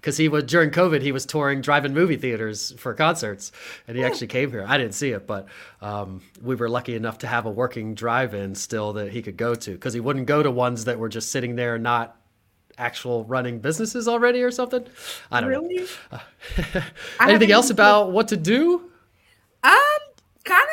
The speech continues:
Speaker 2: just
Speaker 1: You definitely have
Speaker 2: playing
Speaker 1: outdoors. If you go south, there's, like, state parks and stuff. So it looks like there's outdoor fishing, hunting, all that kind of stuff.
Speaker 2: Oh yeah, definitely tons of outdoor. It's, it's most,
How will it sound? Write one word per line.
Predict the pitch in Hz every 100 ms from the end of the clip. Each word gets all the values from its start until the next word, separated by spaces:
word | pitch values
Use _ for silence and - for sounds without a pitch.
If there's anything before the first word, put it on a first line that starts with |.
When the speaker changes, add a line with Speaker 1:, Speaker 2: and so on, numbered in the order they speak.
| 605
Speaker 2:
just | 554 -
Speaker 1:
You | 170
definitely | 302 349
have | 277
Speaker 2:
playing | - 190
Speaker 1:
outdoors. | 156 175 170 127
If | 143
you | 165
go | 202 226
south, | - 196 139 117
there's, | 139 131
like, | 135 120
state | - 156 156
parks | 151 143 -
and | 135 113 107
stuff. | - 120 107 -
So | - 123
it |
looks | 139 196
like | 180 151
there's | 135 123
outdoor | 135 135 135 135 131 120
fishing, | 123 151 139 143
hunting, | 127 139 135 135 131
all | 127
that | 127 127
kind | 143 131
of | 127
stuff. | - 139 135 - - _ _
Speaker 2:
Oh | 240 247
yeah, | 226 175 - 226
definitely | 240 254 254 220
tons | 208 240 240 220
of | 208
outdoor. | 165 180 185 170 156 147 -
It's, | 127 196 -
it's | 208 202 - - _ _ _ -
most, | 202 220 233 -